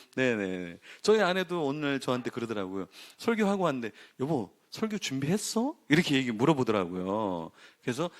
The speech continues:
'아, 더 준비를 많이 해야 되구나.' 그래서 제가 책을 많이 읽고 책을 많이 넣으니까 얘기하더라고요.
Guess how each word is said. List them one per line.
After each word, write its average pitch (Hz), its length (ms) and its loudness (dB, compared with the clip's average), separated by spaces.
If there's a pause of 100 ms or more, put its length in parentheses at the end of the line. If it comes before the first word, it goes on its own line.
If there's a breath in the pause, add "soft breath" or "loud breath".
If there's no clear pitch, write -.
(140 loud breath)
'아, 90 260 -8
더 - 140 -6
준비를 143 340 -4
많이 95 260 -6
해야 104 80 -4
되구나.' 87 560 -6 (180 loud breath)
그래서 165 160 -4
제가 170 140 2
책을 220 500 2
많이 131 320 -4
읽고 156 340 -4
책을 220 260 -2
많이 131 220 0
넣으니까 117 560 -2 (460 loud breath)
얘기하더라고요. 147 520 0